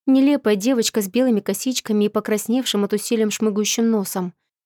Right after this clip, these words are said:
Мои движения угловатые, резкие, я не попадаю в такт, сбиваюсь с шага,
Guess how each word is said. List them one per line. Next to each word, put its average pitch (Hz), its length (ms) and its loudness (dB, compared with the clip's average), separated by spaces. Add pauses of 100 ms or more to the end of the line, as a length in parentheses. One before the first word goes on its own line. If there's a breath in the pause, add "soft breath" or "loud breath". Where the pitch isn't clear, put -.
(160)
Мои 220 240 4
движения 226 500 2
угловатые, 226 600 0
резкие, 202 520 -2 (260)
я 277 200 2
не 226 100 4
попадаю 208 500 0
в - 60 -14
такт, 233 380 -2 (220)
сбиваюсь 226 480 2
с - 40 0
шага, 214 460 -2